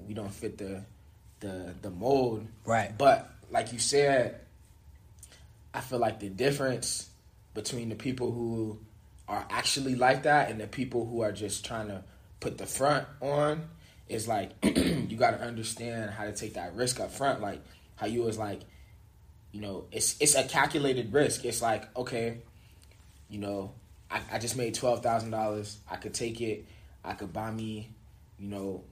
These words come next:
Speaker 1: four or five pair of designer shoes, or I could buy a new whip, or I could do this, or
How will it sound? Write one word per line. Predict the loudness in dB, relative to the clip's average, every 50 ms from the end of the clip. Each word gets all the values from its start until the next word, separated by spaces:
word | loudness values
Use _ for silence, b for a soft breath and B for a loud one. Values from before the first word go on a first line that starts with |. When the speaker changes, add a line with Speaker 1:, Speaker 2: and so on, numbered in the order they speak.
| -20 -20
Speaker 1:
four | -16 -8 -4 -4 -4
or | -2
five | -2 -2 -4 -4 -4 -6
pair | -4 -4 -2 -2 -2 -2 -4
of | -4
designer | -6 -10 -10 -8 -6 -6 -6 -6 -6
shoes, | -8 -8 -6 -6 -4 -4 -4 -2 -4 -4 -6 -6 -10 -12 -12 -16 -16 -12 -10
or | -8 -6 -6 -6 -6 -8 -10 -12 -16 -20 -20 -20 -20 b b b b -16 -16
I | -14
could | -12 -10 -10 -10
buy | -8 -8 -6 -6
a | -6
new | -6 -6 -6
whip, | -6 -4 -2 -2 -4 -4 -6
or | -6 -6
I | -6 -6
could | -8 -10 -8
do | -6 -4 -2
this, | -2 -2 -2 -2 -2 -4 -4 -6 -6 -8 -14 -20 -20 B B B B B B B B B B B B 0
or | 4 6 8 8 6 4 2